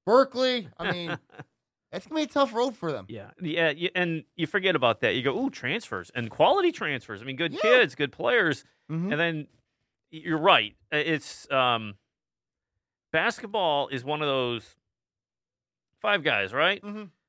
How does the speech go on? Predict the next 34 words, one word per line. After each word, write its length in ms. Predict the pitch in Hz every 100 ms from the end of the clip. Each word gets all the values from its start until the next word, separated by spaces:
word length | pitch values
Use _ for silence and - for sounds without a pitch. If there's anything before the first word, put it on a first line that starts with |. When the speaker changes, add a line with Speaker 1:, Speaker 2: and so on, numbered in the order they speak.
| _ -
Speaker 2:
And 120 | 135
then 160 | 147
you 80 | 147
got 180 | 147 131
maybe 380 | 160 160 151 143
four 400 | - 160 151 143
on 100 | 135
the 60 | 120
bench 500 | 117 104 - - _ _
that 120 | 117
are 40 | 123
Speaker 1:
Yeah. 80 | 214
Speaker 2:
gonna 120 | 120
give 180 | 123 120
you 80 |
some 260 | 113 123 110
solid 380 | - 117 104 92
stuff. 320 | - 78 80 _ _ _ _ _ _ -
You, 120 | 151
you 240 | 160 160 131 _
replace 600 | 170 139 196 220 214 -
key 640 | _ - 214 220 175 127 120 _ _
people. 380 | - 214 226 135
The, 120 | 156 170
the 80 |
only 180 | 202 262 220
advantage 480 | 170 147 180 170 143
I 80 | 143
could 160 | 123
say 220 | - 147
is 80 | 135
they 100 | 127
got 200 | 123 117
two 520 | - 170 165 156 139